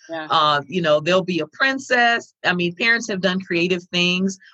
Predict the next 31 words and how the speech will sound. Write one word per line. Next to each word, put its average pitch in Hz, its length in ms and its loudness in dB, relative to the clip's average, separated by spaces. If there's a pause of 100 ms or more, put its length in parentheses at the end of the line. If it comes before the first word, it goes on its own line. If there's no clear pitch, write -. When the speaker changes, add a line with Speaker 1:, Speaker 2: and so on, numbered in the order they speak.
(100)
Speaker 2:
We 208 280 0
made 180 420 2
face 202 380 -2
masks 220 520 -4
one 240 360 -2
day 240 320 0
just 185 360 -2
so 185 200 2
that 165 160 -4
they 165 140 2
would 165 160 -8
be 170 120 -2
inspired 165 560 0
to 196 80 -4
wear 185 280 0
it. 208 80 -4 (180)
So 185 160 0
we 202 100 0
let 208 220 2
them 214 160 2
decorate 196 400 0
it 160 100 -8
the 165 100 -8
way 165 140 2
they 160 160 0
wanted 160 380 -2
to 165 140 -4
wear 156 280 0
it. - 80 -6 (400)
Speaker 1:
Mm-hmm. 151 80 0
Speaker 2:
And 135 220 0